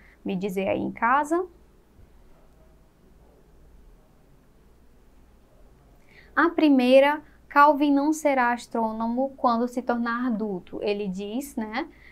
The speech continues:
realmente a, a resposta é verdadeira. Ele diz que, né, vai ser um cientista e não um astrônomo. Na letra B, Calvin vai fazer pesquisas de como remodelar o universo.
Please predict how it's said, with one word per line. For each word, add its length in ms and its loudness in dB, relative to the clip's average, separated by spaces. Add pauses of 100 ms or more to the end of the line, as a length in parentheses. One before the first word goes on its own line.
realmente 720 -6
a, 80 0
a 400 2
resposta 480 -6
é 40 -4
verdadeira. 1120 -2
Ele 280 -4
diz 320 -10
que, 380 -6 (360)
né, 280 -6
vai 240 -2
ser 300 -4
um 240 -4 (200)
cientista 960 -2
e 100 -6
não 420 -4
um 60 0
astrônomo. 720 -6 (3500)
Na 140 6
letra 340 6
B, 380 2 (260)
Calvin 480 6
vai 120 4
fazer 360 2
pesquisas 720 4
de 60 -6
como 280 0
remodelar 640 2
o 20 -6
universo. 920 -4